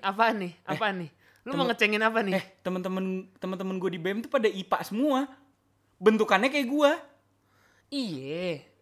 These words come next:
Speaker 1: Iya, sama.
Speaker 2: Iya, ini stereotype sih.
Speaker 1: Iya. <laughs> Nggak, nggak, nggak. Lu mau ngomongin apa nih tadi? Lu mau ngomongin apa nih tadi?
Speaker 2: Tuntutan, tuntu-, tuntutan, tuntutan untuk, eh,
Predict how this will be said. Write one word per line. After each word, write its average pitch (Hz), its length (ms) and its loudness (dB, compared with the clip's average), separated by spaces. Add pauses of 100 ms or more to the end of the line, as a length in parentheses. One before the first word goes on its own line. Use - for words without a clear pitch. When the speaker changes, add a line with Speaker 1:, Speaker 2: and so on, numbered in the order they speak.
Speaker 1:
Iya, 156 220 -4 (180)
sama. 107 320 -14
Speaker 2:
Iya, 156 240 6
ini 170 80 0
stereotype 175 640 2
sih. 120 200 -2 (200)
Speaker 1:
Iya. 175 500 -8 (380)
<laughs> 226 600 -4
Nggak, 254 120 4
nggak, 247 120 8
nggak. 208 160 4
Lu 262 80 4
mau 294 160 4
ngomongin 214 240 2
apa 226 160 2
nih 196 120 -4
tadi? 165 200 -2 (120)
Lu 165 120 -10
mau 220 160 -4
ngomongin 151 240 -8
apa 165 120 -10
nih 143 120 -10
tadi? 127 220 -14 (2500)
Speaker 2:
Tuntutan, 175 440 0
tuntu-, 185 440 -6
tuntutan, 180 360 -2
tuntutan 180 440 -4
untuk, 180 200 -10 (1400)
eh, 160 480 6